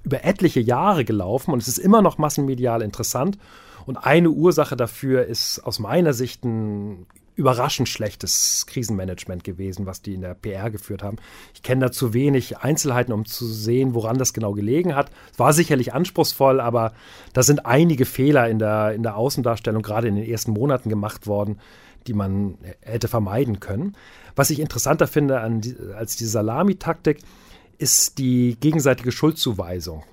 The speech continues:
die irgendwann losgebrochen ist. Also wo die verschiedenen Management-Ebenen, die betroffen gewesen sind, angefangen haben, sich gegenseitig Schuldvorwürfe zu machen.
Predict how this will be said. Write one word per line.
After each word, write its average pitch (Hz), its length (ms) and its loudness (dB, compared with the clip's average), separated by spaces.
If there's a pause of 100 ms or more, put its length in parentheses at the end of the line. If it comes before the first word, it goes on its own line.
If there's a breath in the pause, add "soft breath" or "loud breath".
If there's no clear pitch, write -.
(140)
die 101 140 -8
irgendwann 101 260 -2
losgebrochen 98 580 -8
ist. 85 120 -12
Also 101 220 -6
wo 113 60 -2
die 107 280 -2 (240 soft breath)
verschiedenen 165 500 2
Management-Ebenen, 165 800 2
die 135 60 -2
betroffen 160 400 0
gewesen 143 440 0
sind, 131 220 0 (220 loud breath)
angefangen 147 720 0
haben, 135 300 2
sich 117 180 -8
gegenseitig 131 720 2
Schuldvorwürfe 98 1120 0
zu - 160 -12
machen. 80 320 -14